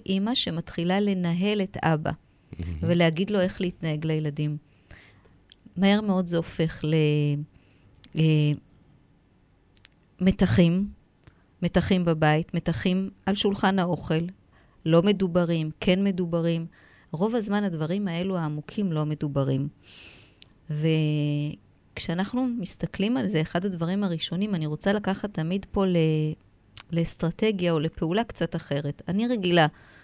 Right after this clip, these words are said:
Speaker 1: שמשהו מכאיב לי, שמשהו מפריע לי, טובת הילדים לנגד עיניי, אני אעשה הכל, גם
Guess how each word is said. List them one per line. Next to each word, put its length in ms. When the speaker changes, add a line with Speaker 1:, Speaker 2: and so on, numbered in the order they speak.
Speaker 1:
שמשהו 640
מכאיב 460
לי, 140
שמשהו 440
מפריע 460
לי, 160
טובת 380
הילדים 480
לנגד 420
עיניי, 380
אני 180
אעשה 320
הכל, 340
גם 220